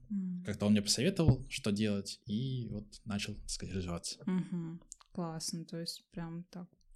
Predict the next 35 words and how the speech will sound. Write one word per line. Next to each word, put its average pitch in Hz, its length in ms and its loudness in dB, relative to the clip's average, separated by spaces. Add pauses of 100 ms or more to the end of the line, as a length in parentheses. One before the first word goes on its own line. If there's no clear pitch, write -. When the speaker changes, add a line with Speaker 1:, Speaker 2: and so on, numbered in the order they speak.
Speaker 2:
Да, 190 180 4
Speaker 1:
основательно 170 640 2
Speaker 2:
да. 175 120 2
Speaker 1:
ты 175 80 -2
был 165 280 -4 (140)
готов. 190 400 2
И 196 100 4
на 190 120 6
какую 190 280 4
позицию 180 640 0
ты 208 280 0 (280)
Speaker 2:
А, 110 220 8
меня 117 260 8
Speaker 1:
собеседовался? - 20 4
Speaker 2:
взяли 117 480 4
на 104 260 6
стажера. 104 420 4 (540)
Speaker 1:
А 175 140 2
на, 165 520 0 (160)
на 180 140 4
что - 240 2
именно, 160 300 4
какое 160 220 -2
Speaker 2:
Э, 160 60 2
Speaker 1:
направление? 160 420 0
Speaker 2:
Java, 120 380 6
Java-разработка. 120 720 2
Speaker 1:
Мгм. 170 280 0
Speaker 2:
То - 60 -12
есть - 100 -2
это... 92 640 -2 (720)
я 139 120 6
сначала 139 240 8
был 135 120 6
стажером 165 580 8